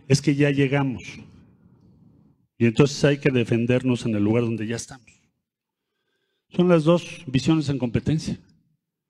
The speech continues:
Y por lo que vimos en las encuestas, yo respeto a todos mis compañeros y son mis amigos. La decisión real, y estamos a unos días de ella,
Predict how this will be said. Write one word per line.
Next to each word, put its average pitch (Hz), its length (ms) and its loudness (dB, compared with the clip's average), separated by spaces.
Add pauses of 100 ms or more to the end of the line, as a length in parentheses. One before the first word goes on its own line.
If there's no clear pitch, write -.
(1300)
Y 143 100 4
por 151 180 2
lo 151 140 2
que 160 120 0
vimos 208 420 0
en 147 460 -2
las 131 420 0
encuestas, 131 920 -4 (360)
yo 135 120 4
respeto 151 420 0
a 139 140 -2
todos 151 220 -2
mis 131 180 -4
compañeros 120 520 -4
y - 40 -12
son 127 140 -4
mis 123 120 -8
amigos. 101 440 -8 (880)
La 120 120 2
decisión 156 720 -2
real, 131 500 0 (1300)
y 113 100 2
estamos 143 480 0
a 120 40 0
unos 135 300 0
días 131 220 0
de 135 100 2
ella, 113 300 -6